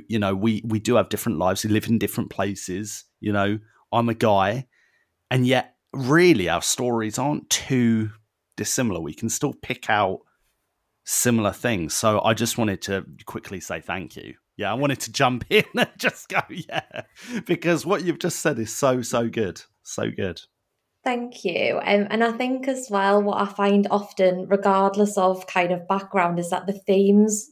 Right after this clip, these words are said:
Speaker 2: that result from living with a condition like this are the same, which is exactly what you've just <laughs> said. But I kind of just wanted to add to it as well that, yeah, you can live in different parts of the U K, you can identify as a different gender, but actually the,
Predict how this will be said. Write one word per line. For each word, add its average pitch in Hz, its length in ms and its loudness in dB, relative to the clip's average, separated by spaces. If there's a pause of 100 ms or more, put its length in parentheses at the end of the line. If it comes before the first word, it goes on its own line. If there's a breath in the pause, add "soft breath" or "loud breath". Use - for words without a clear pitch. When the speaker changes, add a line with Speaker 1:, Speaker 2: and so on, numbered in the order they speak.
Speaker 2:
that 196 160 2
result 196 480 0
from 185 240 0
living 190 240 2
with 185 100 0
a 196 60 -2
condition 185 400 -6
like 170 160 -8
this 170 200 -10
are 180 220 -4
the 190 80 -8
same, 202 520 -4 (300 loud breath)
which 208 140 -12
is 202 100 -6
exactly 208 400 -2
what 196 160 -2
you've 190 140 -6
just - 280 -6
<laughs> - 100 -12
said. 208 200 2
But - 120 2
I 208 100 0
kind 214 240 0
of 208 80 -8
just 208 160 -6
wanted 190 200 -2
to - 140 -4
add 196 140 -6
to 196 140 -6
it 185 100 -4
as 185 160 -10
well 190 300 -4
that, 185 160 -6 (480 loud breath)
yeah, 196 180 2
you 196 160 2
can 196 160 0
live 208 140 2
in 233 80 -2
different 208 280 -4
parts 180 280 -4
of 190 40 -14
the 185 60 -6
U 170 240 -4
K, - 500 -2
you 190 80 -2
can 196 140 -2
identify 196 540 0
as 180 100 -2
a 180 40 -6
different - 340 -10
gender, 202 280 2
but 175 180 -4
actually - 720 -4 (680 soft breath)
the, 196 220 0